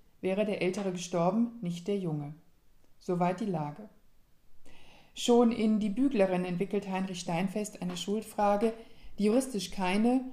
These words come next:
und moralisch eine höchst fragwürdige ist. Dem Chauffeur macht das Versäumnis des nicht geretteten Kindes allerdings nicht nur sein Chef, sondern die gesamte Öffentlichkeit zum Vorwurf. Der Job ist weg, die Taschen sind gefüllt mit einer großzügigen Abfindung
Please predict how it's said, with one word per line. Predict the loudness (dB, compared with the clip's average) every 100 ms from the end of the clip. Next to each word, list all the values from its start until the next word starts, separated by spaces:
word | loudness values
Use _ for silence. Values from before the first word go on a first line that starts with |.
| -8 -4
und | 0 2
moralisch | 4 6 6 6 2 -2 -4 -2
eine | -2
höchst | -2 -6 -2
fragwürdige | 0 0 -4 -6 -6 -8
ist. | -10 -12 -12 -12 -14 -16 -16 -16 -20 -20 -16 -6
Dem | -4
Chauffeur | -2 -2 2 4 6
macht | 4 0
das | -6 -4
Versäumnis | 0 2 4 4 2 0
des | -4 -2
nicht | -2 -2
geretteten | -2 -2 -2 -6 -4
Kindes | 0 0 0 -2 -6 -2
allerdings | 0 2 0 -2
nicht | -2 -2 -4
nur | 0
sein | 0
Chef, | 0 0 0 -2 -18 -20 -20 -20 -20 -8
sondern | 0 4 4
die | 2
gesamte | 4 4 4 2 0
Öffentlichkeit | 0 -2 -2 -4 0 2 2
zum | -2 -8 -4 -4
Vorwurf. | -2 -2 -2 -8 -12 -18 -20 -20 -20 -20 -20 -20 -8
Der | -4
Job | 2 0 0
ist | -6 2
weg, | 2 2 -4 -18 _ -20 _ -8
die | -4
Taschen | 4 4 4 2
sind | 2 0
gefüllt | -2 2 2 2 0
mit | -2
einer | -2 -2
großzügigen | 0 -2 -2 -4 -4 -4 -2
Abfindung | -2 0 0 4 2